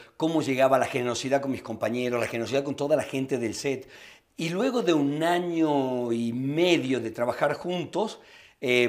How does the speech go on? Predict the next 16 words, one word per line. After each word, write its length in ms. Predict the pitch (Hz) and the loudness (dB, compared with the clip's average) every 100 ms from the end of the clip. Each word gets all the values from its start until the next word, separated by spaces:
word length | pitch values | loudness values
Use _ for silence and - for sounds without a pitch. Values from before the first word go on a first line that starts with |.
| 120 | 0
por 200 | 131 127 | -2 -2
circunstancias 760 | - 131 143 135 160 156 165 127 | -2 -4 -2 -2 0 0 -2 -2
del, 260 | 120 117 | -2 -2
de, 140 | 113 117 | -4 -2
de, 180 | 117 117 | -4 -4
de 140 | 117 | -2
la 120 | 117 | 0
vida, 400 | 139 180 156 175 - - - | 0 -2 -2 -4 -10 -20 -6
ella, 580 | 135 143 147 143 135 127 143 | 0 2 6 8 8 2 -2
eh, 280 | 120 113 117 | 0 0 0
había 260 | 131 127 131 | 0 2 2
roto 240 | 143 139 | 2 -2
con 80 | 135 | -4
su 160 | 135 | -2
pareja 240 | 127 123 135 | -2 -2 -4
sentimental, 680 | 135 131 143 147 180 175 | -4 -4 -6 2 4 4